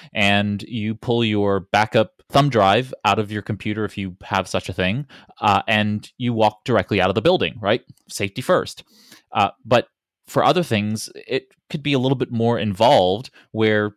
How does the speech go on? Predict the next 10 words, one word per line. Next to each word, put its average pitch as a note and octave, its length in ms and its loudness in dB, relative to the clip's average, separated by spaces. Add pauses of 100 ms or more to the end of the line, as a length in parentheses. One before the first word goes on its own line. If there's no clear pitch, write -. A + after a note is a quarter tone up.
the A#2+ 120 0
interruption A#2 720 -2
is G#2+ 320 0
such - 320 -4
that G#2 160 0
it - 140 -6
is D3+ 260 0
emergent G#2 520 -4
or G#2+ 180 -2
non-emergent, G#2+ 720 0